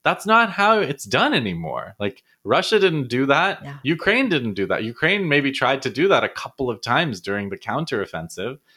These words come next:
Speaker 1: It did not go well for them. Their armor was all blown apart by the Russians, right? They,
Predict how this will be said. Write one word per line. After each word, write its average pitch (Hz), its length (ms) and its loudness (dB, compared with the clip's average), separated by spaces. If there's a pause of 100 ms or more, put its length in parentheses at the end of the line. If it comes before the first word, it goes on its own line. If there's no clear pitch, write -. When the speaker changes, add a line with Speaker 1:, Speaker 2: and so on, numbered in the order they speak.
(140)
Speaker 1:
It 123 140 -4
did 156 140 -2
not 180 240 2
go 196 140 6
well 233 200 4
for 113 140 -4
them. - 420 -12
Their 113 340 2
armor 147 300 4
was 123 220 0
all 117 260 6
blown 127 540 0 (120)
apart - 560 -4
by 95 440 -2
the 104 80 -4
Russians, - 500 -8
right? 120 200 -6
They, 101 280 -2